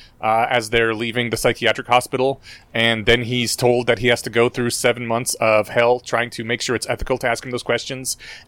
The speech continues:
and after those seven months, uh, it turns out he can't ask any questions anyway, because what if the children or some shit, uh, nobody even knows, and, uh, basically all, all research is stymied forever by all these crazy regulations that don't even really make sense.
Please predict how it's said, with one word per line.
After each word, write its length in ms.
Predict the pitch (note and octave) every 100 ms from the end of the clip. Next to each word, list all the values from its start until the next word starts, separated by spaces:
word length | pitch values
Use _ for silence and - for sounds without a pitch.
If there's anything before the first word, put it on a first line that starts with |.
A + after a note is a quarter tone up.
| -
and 260 | A#2 A2+
after 220 | B2+ A#2+
those 160 | B2 A#2
seven 220 | - A#2 A#2+
months, 380 | A2+ B2 - -
uh, 160 | A2+ A2+
it 80 | A2+
turns 280 | B2+ A#2+ A#2
out 260 | A2+ A2+ - - -
he 140 | A#2
can't 240 | - B2
ask 200 | B2 A#2+
any 140 | B2+ A#2
questions 380 | - A#2+ B2 A2
anyway, 340 | A#2+ A#2+ B2+
because 500 | A#2+ A2 A#2 A2 G#2
what 280 | G2+ A2+ A#2
if 360 | B2+ A2+ - -
the 80 | G#2+
children 680 | - A#2 A2 B2+ B2+ B2+ C3
or 80 | B2
some 240 | - B2
shit, 300 | A#2 C3 B2+ -
uh, 140 | G#2+ B2+
nobody 420 | A#2 A#2 A#2+ B2 B2+
even 220 | A#2 G#2+
knows, 420 | A2 A#2 B2 - - - _
and, 240 | A#2+ A#2 A#2
uh, 300 | A2+ A#2 A2+ -
basically 580 | - D#3+ - D3+ C3 B2+ - -
all, 320 | C#3 C3+ B2 - _
all 280 | - D#3 E3
research 340 | C#3+ D3+ D#3 C#3+
is 80 |
stymied 380 | - B2+ C3 B2+
forever 340 | - B2+ B2 B2
by 160 | A#2+
all 180 | B2 B2
these 160 | B2 -
crazy 360 | - B2 A#2+
regulations 600 | A#2 A2+ A2 A2 - A2
that 140 | - G#2
don't 200 | A2 C3+
even 240 | A#2+ A2
really 220 | G2+ A#2+ A#2
make 180 | A2
sense. 400 | - A#2 B2 -